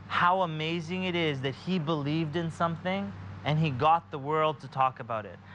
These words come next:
And I said, How many issues as Muslims we have that we need the world to be talking about it. And if one man can do it like this,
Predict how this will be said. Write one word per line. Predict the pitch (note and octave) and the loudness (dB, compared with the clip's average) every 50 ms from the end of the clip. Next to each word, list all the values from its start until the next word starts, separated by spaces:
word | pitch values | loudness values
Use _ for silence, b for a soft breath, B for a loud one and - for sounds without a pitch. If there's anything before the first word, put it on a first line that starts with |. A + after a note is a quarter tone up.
| B B | B B
And | - F3 | 2 2
I | |
said, | E3+ - F#3+ D#3+ | 2 0 -4 -4
How | - - D#3+ F#3 F#3+ G#3+ A3 | -4 0 4 6 6 6 6
many | A#3 A#3 A3+ A3 G3+ - G3 | 4 2 -2 -4 -6 -6 -8
issues | G3+ - - F#3 E3+ D3+ D3 | -8 -6 -6 -4 -4 -2 -2
as | D#3+ D3 C#3 | -2 -2 0
Muslims | D3 D#3+ E3+ E3+ - F#3+ F#3 F3 D#3+ | 0 0 0 0 0 -2 -2 0 0
we | F3 F#3 F#3+ | 0 2 4
have | F#3 E3+ F3 E3+ D3+ C3+ C3+ C3 B2+ - - - - - - - - - - | 4 6 6 6 6 6 4 2 0 -4 -12 -20 -20 -20 -20 -20 -10 -4 -2
that | F3+ F3 | 0 2
we | F3 F#3 F3+ | 2 2 4
need | F3+ G3 G3+ F#3 | 4 4 2 2
the | F3 F3 | 2 2
world | E3+ F3+ F3+ E3+ - | 4 4 4 4 2
to | F3 | -4
be | D#3 D#3+ | -6 -6
talking | D3 - F3 - F#3+ G3 G3 F#3 D#3+ D#3 | -2 2 4 4 4 2 0 -8 -8 -4
about | C#3 C#3+ C#3+ C#3 | 0 2 2 2
it. | C#3 C#3+ - - - - - | 2 0 -4 -8 -16 -10 -6
And | - D#3+ | -2 -2
if | D#3 C3 C#3 | -2 -2 -2
one | D3 D#3 F3 G3 A3 A3+ | 0 2 2 2 2 4
man | A3+ A#3 A3+ A3 G#3 | 4 4 4 4 2
can | - F#3+ E3+ | 0 -2 -2
do | D#3 E3 G3 A3 | 0 2 2 2
it | G#3+ F3+ | 2 2
like | D#3 D3+ C#3+ C3+ B2 C3 C3 | 2 2 2 2 0 -4 -2
this, | C#3 D#3 F3+ G3 - - - - | 0 0 0 0 -4 -8 -12 -12